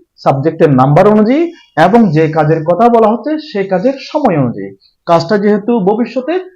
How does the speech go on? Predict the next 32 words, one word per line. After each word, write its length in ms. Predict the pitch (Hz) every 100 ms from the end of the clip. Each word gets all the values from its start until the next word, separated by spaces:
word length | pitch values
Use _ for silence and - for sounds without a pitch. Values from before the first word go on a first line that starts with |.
| _
সেহেতু 560 | - 208 208 311 349 _ _ -
ফিউচার 420 | 226 233 233 226 220
টেন্সের 460 | 233 233 226 285 349 - _ -
অক্সিলারি 380 | 175 156 160 135
ভার্ব 160 | 127
বসবে। 300 | 117 104 107 -
এখন 180 | 147 180
অক্সিলারি 400 | 156 143 170 247
ভার্ব 140 | 269
কি 80 | 247
বসবে? 400 | 208 226 233 330 349 _
উইল 220 | 175 180 165
বসবে 280 | 180 180
নাকি 560 | 208 208 214 220 214 - -
শেল 180 | 202 196
বসবে, 260 | 214 208
সেটা 200 | 285 214
নির্ভর 280 | 175 165 185
করছে 380 | 185 202 196 311 339 _ _
সাবজেক্টের 460 | 214 156 151 151
উপর। 200 | 123 117 110 - _
আমরা 400 | 147 151 160 196
শেলের 340 | - 196 196 190
কোনো 200 | 185 190
ব্যবহার 380 | 170 170 190
করব 260 | 214 220 214
না, 180 | 269 302 _ _
সব 220 | - 254 254 -
সময় 260 | 254 247 254
ফিউচার 380 | 247 226 214 -
টেন্সের 260 | 208 208
ক্ষেত্রে 280 | 214 - 269